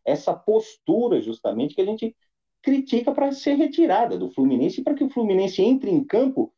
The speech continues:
como que realmente é o Fluminense, sempre foi o Fluminense e nasceu o Fluminense pra ser, que é gigante e para a eternidade.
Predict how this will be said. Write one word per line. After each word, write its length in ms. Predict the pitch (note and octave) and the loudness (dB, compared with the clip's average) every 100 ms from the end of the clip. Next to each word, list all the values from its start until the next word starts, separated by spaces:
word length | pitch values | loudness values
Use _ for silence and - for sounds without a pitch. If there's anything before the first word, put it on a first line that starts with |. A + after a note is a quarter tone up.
| _ | _
como 260 | - G#3 G#3+ | -2 0 0
que 120 | G#3+ | 2
realmente 680 | F#3 B3 F3+ G#3 C4 - - | 2 2 0 0 -2 -4 0
é 240 | G3+ C4 | 2 4
o 120 | C4 | 2
Fluminense, 680 | D#3 E3+ D3+ C3 F3 C4 B3 | -2 -2 0 2 2 0 -2
sempre 440 | A3+ B3 A3+ F#3 - | -4 -2 0 -4 0
foi 220 | A#3+ C4 | 2 2
o 80 | A3+ | 2
Fluminense 600 | F#3+ F3 D#3+ F#3 A#3+ C4+ | 0 2 2 2 0 2
e 20 | |
nasceu 480 | C#4 C4+ - F#3+ B3+ | 2 0 0 0 0
o 60 | |
Fluminense 480 | - B3+ A#3 F3 G#3+ | -4 -4 -2 -2 -4
pra 140 | - C4 | -4 -2
ser, 400 | - C3+ D3 - _ _ | 0 0 0 -4 _ _
que 60 | D3+ | 0
é 80 | |
gigante 720 | C#3 F#3+ F3 E3+ G3 A#3+ C#4+ C#4+ _ _ _ _ _ | 2 -2 -2 0 0 0 -2 -4 _ _ _ _ _
e 300 | G3+ A#3 - _ - | -2 -2 -4 _ 0
para 220 | E3+ D#3+ | 2 2
a 40 | |
eternidade. 840 | F3+ F#3 F3+ G3 A3 F2 F2 F3 | 2 2 2 0 -2 0 0 -4